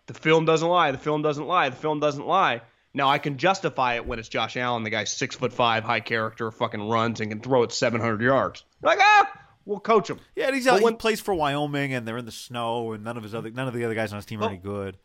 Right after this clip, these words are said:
Speaker 1: when you are short, small, whatever, but your film, I, I think a decent example, did you ever call John Ross games?
Speaker 2: Mm,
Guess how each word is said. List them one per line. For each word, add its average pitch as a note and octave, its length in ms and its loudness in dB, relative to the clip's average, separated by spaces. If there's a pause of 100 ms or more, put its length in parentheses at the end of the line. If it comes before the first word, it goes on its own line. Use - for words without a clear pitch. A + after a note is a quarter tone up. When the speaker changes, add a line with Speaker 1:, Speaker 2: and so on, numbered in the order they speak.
(160)
Speaker 1:
when G3+ 160 0
you G3 160 2
are A3+ 160 4
short, G#3+ 500 -2
small, F#3+ 500 2
whatever, E3+ 580 2 (640)
but D#3 240 -4
your E3 100 -8
film, F#3+ 500 -2 (100)
I, F3 180 0
I E3+ 80 2
think E3+ 180 0
a D#3 60 2
decent F3+ 340 0
example, C#3+ 420 0
did C#3 140 -12
you C4 80 0
ever A#3 140 -2
call F#3+ 200 4
John C#3 340 2
Ross B2 300 0
games? C3+ 420 -4 (1300)
Speaker 2:
Mm, B2+ 560 -16